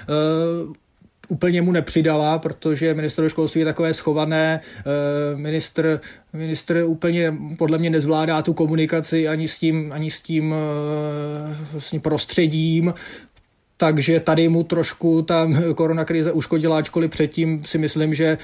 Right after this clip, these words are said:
celkem, celkem, eh, ho většina odborné veřejnosti podporovala.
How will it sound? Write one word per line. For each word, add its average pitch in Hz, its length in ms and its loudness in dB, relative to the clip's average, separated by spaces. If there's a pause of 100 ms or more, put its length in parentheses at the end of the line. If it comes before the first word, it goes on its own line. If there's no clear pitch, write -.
(120)
celkem, 156 720 2
celkem, 156 600 0
eh, 151 360 -2
ho 147 520 2
většina 147 400 0
odborné 151 440 0
veřejnosti 156 500 0
podporovala. 120 640 -2